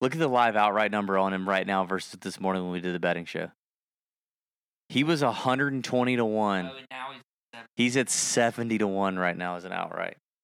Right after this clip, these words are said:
Speaker 1: Good Lord.
Speaker 2: Well, I still like him. Still like him a lot. I,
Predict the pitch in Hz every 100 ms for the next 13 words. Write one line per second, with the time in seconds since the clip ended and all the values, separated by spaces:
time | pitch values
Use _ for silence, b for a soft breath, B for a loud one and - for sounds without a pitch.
0 | _ _ _ _ - 127 139 127 95 95
1 | 98 104 104 82 - _ _ _ _ _
2 | 127 139 131 _ 120 - 190 143 160 175
3 | 160 _ _ _ _ _ _ _ _ -
4 | 202 185 170 175 156 147 143 127 135